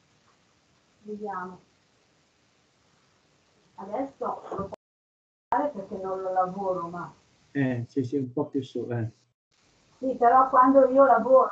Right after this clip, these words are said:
Speaker 1: non posso spostarlo, qui ci metto
Speaker 2: Ok,
Speaker 1: una
Speaker 2: ok, ok.
Speaker 1: no?
Speaker 2: Va bene.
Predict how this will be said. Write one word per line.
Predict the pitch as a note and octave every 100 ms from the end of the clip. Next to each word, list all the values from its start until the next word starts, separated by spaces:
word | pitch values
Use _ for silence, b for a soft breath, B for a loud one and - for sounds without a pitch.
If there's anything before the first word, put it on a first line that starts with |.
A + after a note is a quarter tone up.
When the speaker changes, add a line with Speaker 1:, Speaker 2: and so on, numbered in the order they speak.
| G3
Speaker 1:
non | G3
posso | B3 B3+ A#3+
spostarlo, | G#3 - F#3 - F3+ F3 F3 F3
qui | - C4 - _ _
ci | A#3
metto | A#3 A3 G#3
Speaker 2:
Ok, | G#3 A2
Speaker 1:
una | A#2 B2 A#2+
Speaker 2:
ok, | A#2 G2+ -
ok. | A#2+ G2+ - _
Speaker 1:
no? | G3 - - _ - -
Speaker 2:
Va | C4+
bene. | B3+ -